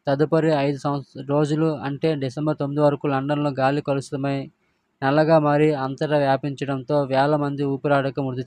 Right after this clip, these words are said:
చెందారు. ఈ ఘటనను గ్రేట్ స్మోగ్ ఆఫ్ లండన్ అని పిలుస్తారు. విపరీతమైన గాలు, కాలుష్యం కారణంగా నాలుగు రోజుల్లోనే పన్నెండు వేల మంది ప్రాణాలు కోల్పోయారు. ఆ సమయంలో ఏర్పడిన పొగమంచు వేలాది మంది ప్రాణాలను బలికొంది.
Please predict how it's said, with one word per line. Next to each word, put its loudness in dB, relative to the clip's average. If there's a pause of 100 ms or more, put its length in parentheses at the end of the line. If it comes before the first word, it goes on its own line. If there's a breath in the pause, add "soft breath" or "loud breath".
చెందారు. -4 (480)
ఈ 2
ఘటనను 2
గ్రేట్ 2
స్మోగ్ -2
ఆఫ్ 0
లండన్ -2
అని -4
పిలుస్తారు. -4 (420)
విపరీతమైన 2 (100)
గాలు, 2
కాలుష్యం 0
కారణంగా -2
నాలుగు 0
రోజుల్లోనే 0
పన్నెండు -2
వేల 0
మంది -2
ప్రాణాలు -4
కోల్పోయారు. -4 (640)
ఆ 2
సమయంలో 2
ఏర్పడిన 0
పొగమంచు -2
వేలాది 0
మంది -4
ప్రాణాలను -2 (160)
బలికొంది. -4